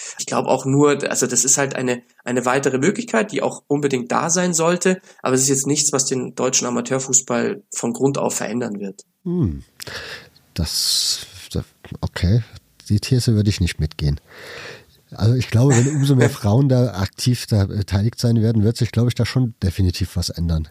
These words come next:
Speaker 2: könnte ich mir vorstellen.
Speaker 1: Ja, aber es passiert ja nicht, das ist es ja, ne? Also du hast halt jetzt diesen,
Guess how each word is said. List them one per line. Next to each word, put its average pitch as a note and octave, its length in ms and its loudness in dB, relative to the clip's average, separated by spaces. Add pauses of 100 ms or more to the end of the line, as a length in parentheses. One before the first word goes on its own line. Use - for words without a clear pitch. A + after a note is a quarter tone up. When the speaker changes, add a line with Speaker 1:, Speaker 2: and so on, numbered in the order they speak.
Speaker 2:
könnte E2+ 240 -2
ich E2+ 140 -4
mir E2+ 80 0
vorstellen. D#2+ 500 -2 (400)
Speaker 1:
Ja, C3+ 120 0
aber E3+ 100 2
es D#3+ 100 0
passiert F3+ 380 0
ja B2 120 2
nicht, A#2+ 300 -8
das B2+ 100 -2
ist D3+ 140 -2
es C#3 160 0
ja, B2 160 -6
ne? C3 160 0
Also C#3+ 240 -2
du C#3 180 -2
hast E3+ 240 0
halt E3 160 0
jetzt D3+ 280 -2
diesen, C#3 360 -2